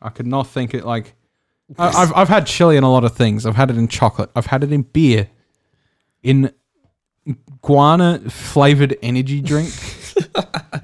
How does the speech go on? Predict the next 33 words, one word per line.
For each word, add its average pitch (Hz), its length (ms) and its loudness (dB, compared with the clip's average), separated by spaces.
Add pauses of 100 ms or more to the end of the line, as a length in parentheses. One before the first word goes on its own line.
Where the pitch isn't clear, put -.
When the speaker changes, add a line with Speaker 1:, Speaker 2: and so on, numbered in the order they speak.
(320)
Speaker 1:
No. 120 580 2
Speaker 2:
Filled 131 220 -2
with 127 120 -4
caffeine. 123 580 -2 (380)
Speaker 1:
Cheapy 135 400 -12
caffeine? 135 640 -4
No. 113 600 0 (320)
It's - 100 -20
a - 20 -20
bit 120 160 -10
much. 104 460 -8
Speaker 2:
All 104 80 -10
right, - 140 -12 (180)
let's 143 180 -6
move 127 200 -2
on 113 100 -4
from 110 160 -10
that 104 140 -8
one. 110 160 -8 (580)
Speaker 1:
Especially 123 380 -4
hot - 320 -4
dog. 104 320 -6 (140)
Speaker 2:
<laughs> - 160 -8
Speaker 1:
You 185 180 2
know, 185 240 2 (280)
try 156 160 4
get, 135 200 0
drinking 127 300 0
hot 98 260 -4
dog 113 200 0
flavoured 113 360 0
water. 110 380 -4 (200)
Speaker 2:
I, 147 320 2